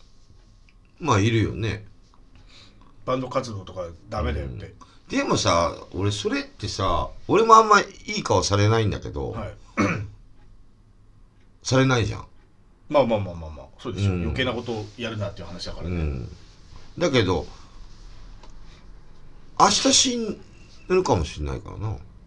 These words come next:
Speaker 2: うそれ言い出したらもうキリがないですからね。明日死ぬかもしれないから万引きするとかっていうのと一緒のことだもん。
Speaker 1: いやいや、全然違う。
Speaker 2: いや、違うんだけど。
Speaker 1: うん。だから、自分、だって予定は予定だから。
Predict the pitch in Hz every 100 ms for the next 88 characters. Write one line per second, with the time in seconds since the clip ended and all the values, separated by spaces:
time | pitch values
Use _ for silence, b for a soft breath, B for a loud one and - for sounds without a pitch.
0 | - - - - 113 - 170 170 165 160
1 | 113 98 90 - - - 156 131 87 80
2 | - - - - - b b b b b
3 | - 101 - 170 - 165 165 113 104 104
4 | 107 104 98 95 117 123 117 127 117 -
5 | 120 113 - - - 98 95 92 95 -
6 | 80 104 98 98 120 120 98 104 120 107
7 | 113 101 92 101 107 113 113 139 117 -
8 | 101 107 101 98 165 139 127 110 98 -
9 | 117 147 196 240 226 214 - 156 110 98
10 | - 135 139 - 226 214 190 156 156 139
11 | 127 - -